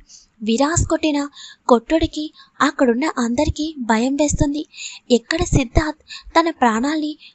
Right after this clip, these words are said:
కోల్పోతాడేమోనని కార్తీక్ కూడా భయంగా అనిపిస్తుంది. విరాస్ సిద్ధార్థ్ని కొట్టి తర్వాత చైర్లో కూర్చుని బాడీగార్డ్ వైపు చూడగానే వాళ్ళు సిద్ధార్థ్ని విరాస్ కాళ్ళ దగ్గర పడేస్తారు.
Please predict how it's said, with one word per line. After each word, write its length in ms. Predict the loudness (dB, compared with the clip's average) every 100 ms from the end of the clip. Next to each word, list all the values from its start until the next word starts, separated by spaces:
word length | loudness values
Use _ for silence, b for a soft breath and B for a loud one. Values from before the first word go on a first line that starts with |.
| _
కోల్పోతాడేమోనని 1080 | 4 4 2 -2 0 -2 -2 -2 -2 -2 -4 B B _ 0
కార్తీక్ 440 | 0 0 -4 -2
కూడా 240 | -2 -2 -4 -4
భయంగా 420 | 0 0 0 -2
అనిపిస్తుంది. 600 | -4 -4 -4 -4 -4 -6 -8 _ _ B B B _
విరాస్ 460 | 0 2 0 -2 -6 b b -4
సిద్ధార్థ్ని 640 | -2 0 0 -2 -2 -6 -6 _
కొట్టి 340 | 2 2 -2 -6 B B _ 2
తర్వాత 420 | 2 2 2 2 -2 -6 -2
చైర్లో 380 | 2 2 2 0
కూర్చుని 500 | 0 2 2 0 -4 B B B 2
బాడీగార్డ్ 580 | 4 4 0 0 0 0
వైపు 260 | -2 -2 -4 -2
చూడగానే 560 | -2 -2 -2 -4 -4 -6 B B B 2
వాళ్ళు 240 | 2 2
సిద్ధార్థ్ని 680 | -2 -2 0 -2 0 -4 -4 B B B
విరాస్ 380 | 0 2 0 -4
కాళ్ళ 280 | -4 -2 0
దగ్గర 300 | -2 -2 -2 -2 -4 -2
పడేస్తారు. 600 | 0 0 -2 -4 -4